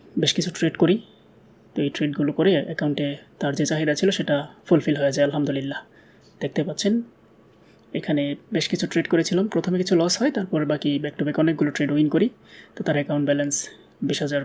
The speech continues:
plus হয়ে যাবে আর কি এখনই। এই ট্রেডটা ক্লোজ হলেই বিশ হাজার plus হয়ে যাবে, চার তিন দুই এক শূন্য। ওকে, অ্যাকাউন্টে বিশ হাজার নয়শো পঁয়ত্রিশ টাকা, তার চাহিদা ছিল বিশ হাজার,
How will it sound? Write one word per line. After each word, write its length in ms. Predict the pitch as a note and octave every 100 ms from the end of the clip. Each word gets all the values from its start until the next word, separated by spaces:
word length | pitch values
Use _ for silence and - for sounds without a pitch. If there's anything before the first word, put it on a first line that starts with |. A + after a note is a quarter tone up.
| -
plus 260 | C#3+ -
হয়ে 120 | - C#3
যাবে 180 | D3+
আর 60 | D3
কি 100 | D3+
এখনই। 300 | D3 - F3 - - - - - -
এই 80 |
ট্রেডটা 380 | D3 D#3 - F#3+
ক্লোজ 280 | F#3 - D3
হলেই 280 | F3 G#3 D3+ C#3+ - _ _ _ G3
বিশ 200 | C#3+ D3+
হাজার 180 | C#3+ C#3+
plus 240 | D3 C#3
হয়ে 140 | - C#3
যাবে, 220 | C#3 - - _ _
চার 260 | - D#3+ E3 - -
তিন 320 | E3 E3 G#3+ - _ _ _ -
দুই 320 | D3 D#3 G#3 - _ _ -
এক 240 | D#3+ F#3 - - _ _
শূন্য। 340 | - D3+ C#3 C3+ - - - - - _
ওকে, 200 | D3+ - - - - _
অ্যাকাউন্টে 380 | - E3+ D3+ D3+
বিশ 180 | D#3 D3+
হাজার 220 | D#3 D#3+
নয়শো 360 | D3+ D3 - A#3
পঁয়ত্রিশ 340 | - D3+ - -
টাকা, 300 | D3+ - - _ - - - -
তার 100 | D#3
চাহিদা 300 | D#3+ E3 E3+
ছিল 180 | E3+
বিশ 180 | E3 E3+
হাজার, 180 | F#3